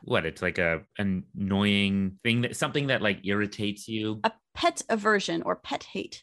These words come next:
Speaker 2: It's a minor annoyance that an individual finds particularly irritating to them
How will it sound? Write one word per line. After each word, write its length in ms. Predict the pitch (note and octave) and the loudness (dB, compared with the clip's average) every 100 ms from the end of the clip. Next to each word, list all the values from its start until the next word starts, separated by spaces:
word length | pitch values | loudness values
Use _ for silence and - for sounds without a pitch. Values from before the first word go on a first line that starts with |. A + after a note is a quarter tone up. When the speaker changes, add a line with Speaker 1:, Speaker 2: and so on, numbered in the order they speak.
| _ | _
Speaker 2:
It's 120 | - | 0
a 40 | A3+ | 4
minor 420 | A3 B3 C4+ B3 | 4 4 4 2
annoyance 440 | F#3+ F3+ F3 E3 | 2 2 0 0
that 100 | F#3+ | -2
an 120 | F#3 F#3 | -2 0
individual 580 | C4+ C4+ A3 A3+ F3 | 0 0 -2 0 -2
finds 340 | D#3+ E3+ E3+ E3 | -2 0 0 -2
particularly 840 | - A#3 - - F3 D#3+ D#3+ F3+ | -8 -8 -8 -2 0 0 0 0
irritating 500 | F#3 F3+ E3+ E3+ D#3+ | 0 0 -2 0 0
to 100 | - | 0
them 200 | E3 D#3+ | 0 0